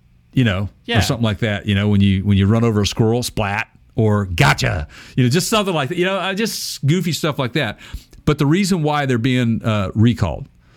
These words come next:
Speaker 1: is because electric vehicles, because they have no, no engines, not a whole lot of sound coming out, they have to have the, the alert
Speaker 2: Mm-hmm.
Speaker 1: on it for,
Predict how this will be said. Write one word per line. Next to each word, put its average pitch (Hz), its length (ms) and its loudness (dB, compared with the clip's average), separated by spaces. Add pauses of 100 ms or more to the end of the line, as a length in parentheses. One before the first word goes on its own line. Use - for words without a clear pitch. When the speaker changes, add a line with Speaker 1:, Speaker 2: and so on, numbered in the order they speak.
(540)
Speaker 1:
is 117 440 2
because 113 640 2
electric 120 460 0
vehicles, 110 600 0
because 104 320 0
they 107 100 0
have 107 300 -2
no, 101 300 0 (100)
no 107 160 0
engines, 107 540 -2
not 104 160 -4
a 101 60 -4
whole 110 140 -2
lot 101 160 -4
of 85 60 -8
sound 147 320 -6
coming 101 160 0
out, 95 160 -2
they 98 100 -2
have 117 280 -6
to 113 80 -8
have 104 360 -6
the, 98 380 -2
the 95 140 -4
alert 113 300 0
Speaker 2:
Mm-hmm. 110 60 -8
Speaker 1:
on 92 140 -4
it 80 60 -10
for, 85 140 -8